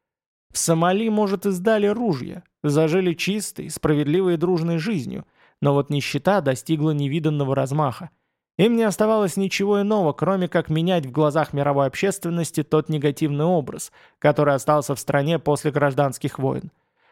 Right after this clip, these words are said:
Доказать всем, что в Сомали стоит вкладывать инвестиции, что там живут цивилизованные, образованные и работящие люди –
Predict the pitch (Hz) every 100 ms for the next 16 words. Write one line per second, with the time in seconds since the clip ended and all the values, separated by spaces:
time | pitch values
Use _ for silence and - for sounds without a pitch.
0 | _ 147 175 175 190 - - 208 190 190
1 | 156 170 160 165 175 - 185 160 - 151
2 | 147 135 139 143 147 160 - 139 - -
3 | - _ _ _ - 175 156 170 170 139
4 | 151 160 - 139 131 127 175 147 127 127
5 | - 151 160 151 160 180 151 143 139 156
6 | 143 143 147 156 - 151 151 196 135 -